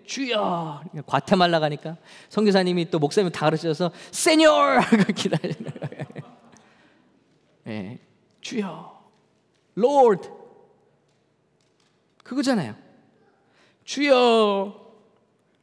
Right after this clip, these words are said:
remember me." 나를 기억하소서. 드디어 겸손해진 거. "주님,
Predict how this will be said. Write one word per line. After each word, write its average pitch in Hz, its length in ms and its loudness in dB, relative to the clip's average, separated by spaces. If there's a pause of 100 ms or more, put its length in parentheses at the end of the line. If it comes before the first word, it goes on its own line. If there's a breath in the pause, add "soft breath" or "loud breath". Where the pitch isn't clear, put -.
(140)
remember 247 840 4
me." 208 380 -6 (720)
나를 196 360 2
기억하소서. - 760 -10 (240)
드디어 170 440 0
겸손해진 147 760 -2
거. - 80 -20 (500)
"주님, 214 560 0